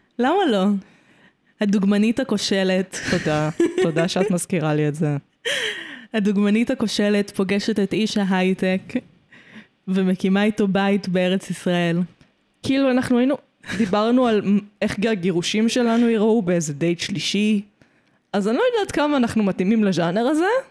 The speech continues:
Speaker 1: זה מה שדיברנו עליו, שהיית רוצה לראות ז'אנר של את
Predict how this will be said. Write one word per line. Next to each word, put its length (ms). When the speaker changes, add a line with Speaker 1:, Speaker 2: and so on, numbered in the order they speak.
Speaker 1:
זה 420
מה 200
שדיברנו 580
עליו, 320
שהיית 880
רוצה 280
לראות 300
ז'אנר 460
של 460
את 180